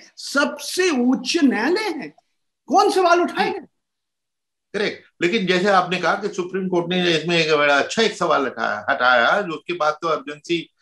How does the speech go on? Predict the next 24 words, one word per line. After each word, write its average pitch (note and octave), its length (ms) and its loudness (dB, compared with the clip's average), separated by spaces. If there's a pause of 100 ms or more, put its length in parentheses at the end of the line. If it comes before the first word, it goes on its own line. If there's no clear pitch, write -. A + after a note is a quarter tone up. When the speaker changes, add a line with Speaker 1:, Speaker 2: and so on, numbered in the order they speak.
(200)
Speaker 2:
और D#3+ 500 2 (100)
होनी C#3 200 -4
चाहिए A#2+ 260 -2
थी। E3 140 -2
उन्होंने F3 280 0
कहा E3+ 180 4
कि F#3+ 120 0
इसका F3+ 400 2
end, D#3+ 320 0
end D#3+ 240 2
use F3+ 340 0
क्या - 100 2
होगा, C#3+ 440 -6 (320)
इस F3+ 180 2
पैसे D#3+ 320 0
का F#3 160 0
खर्चा F#3 380 -2
क्या F#3+ 160 2
होगा, D3 220 0
क्या D#3+ 200 -8
ये F3+ 180 -4
टेररिस्ट E3 640 -2
के F3 60 -2
हाथ E3 140 2